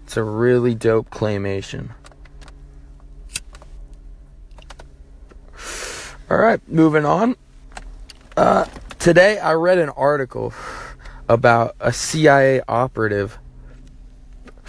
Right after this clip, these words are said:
named Bob Oxford. And he was on his deathbed apparently admitting,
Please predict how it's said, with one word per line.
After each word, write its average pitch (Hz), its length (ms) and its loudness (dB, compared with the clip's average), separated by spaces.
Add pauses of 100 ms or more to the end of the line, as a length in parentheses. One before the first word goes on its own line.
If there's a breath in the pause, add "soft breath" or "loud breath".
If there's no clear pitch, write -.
(240 loud breath)
named 131 320 4
Bob 131 380 4
Oxford. 123 720 -2 (960 loud breath)
And 131 320 4
he 180 220 -2
was 185 160 2
on 160 240 4
his 147 200 4
deathbed 143 680 4
apparently 139 560 2
admitting, 139 760 2